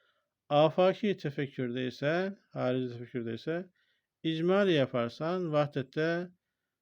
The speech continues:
takarrub edersin. Vahdete takarrub edersin, yaklaşırsın.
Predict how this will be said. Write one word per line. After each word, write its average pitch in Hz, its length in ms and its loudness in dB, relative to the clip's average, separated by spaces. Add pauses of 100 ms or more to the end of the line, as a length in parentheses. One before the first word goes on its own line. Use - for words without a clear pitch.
(140)
takarrub 151 640 0
edersin. 113 720 -4 (220)
Vahdete 127 560 -6
takarrub 123 480 -6
edersin, 113 360 -8
yaklaşırsın. 120 760 -12